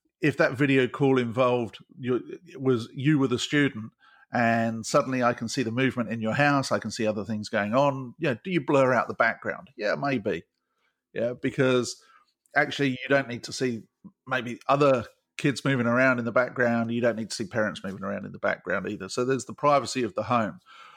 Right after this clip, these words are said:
But the privacy elements of not recording screens, of,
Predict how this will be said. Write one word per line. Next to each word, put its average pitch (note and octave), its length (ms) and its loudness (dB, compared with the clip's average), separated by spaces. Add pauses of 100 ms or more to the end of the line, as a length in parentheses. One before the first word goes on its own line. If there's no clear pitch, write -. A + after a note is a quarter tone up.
(240)
But D3 160 4 (540)
the D3+ 80 -4
privacy E3+ 680 0
elements C#3 720 -2 (220)
of B2+ 320 4
not D3+ 220 0
recording B2 500 0
screens, C3+ 920 -2
of, G#2+ 600 0